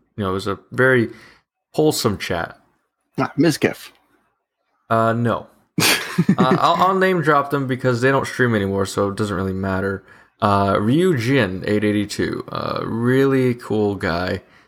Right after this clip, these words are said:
Speaker 1: Followed him and watched almost every single stream up until when I got busy with college stuff, uh, for, during my freshman year of college, you know, I started missing a lot more of his streams.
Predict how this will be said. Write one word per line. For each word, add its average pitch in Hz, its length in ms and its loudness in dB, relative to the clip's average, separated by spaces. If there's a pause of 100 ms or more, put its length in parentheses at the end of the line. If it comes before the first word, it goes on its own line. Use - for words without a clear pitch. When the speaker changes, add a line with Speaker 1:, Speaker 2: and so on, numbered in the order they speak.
(320)
Speaker 1:
Followed 135 440 2
him 117 400 2
and 101 200 0
watched 104 440 0
almost 101 420 -4
every 113 300 0
single 101 320 -2
stream 104 560 -2
up - 260 -2
until 101 480 -2 (480)
when 101 160 2
I 104 80 4
got 101 260 2
busy 101 300 2
with 98 200 -4
college 101 400 0
stuff, 92 420 -2
uh, 90 180 0
for, 92 340 -4
during 92 220 0
my 90 80 -2
freshman 95 380 -4
year 92 120 -2
of 87 80 -8
college, 92 380 -2
you 90 60 -4
know, 90 100 -4
I 90 60 -4
started 92 300 -2
missing 95 260 -6
a 92 40 -6
lot 92 180 -4
more 95 140 -2
of 90 60 -8
his 95 100 -8
streams. 95 440 -4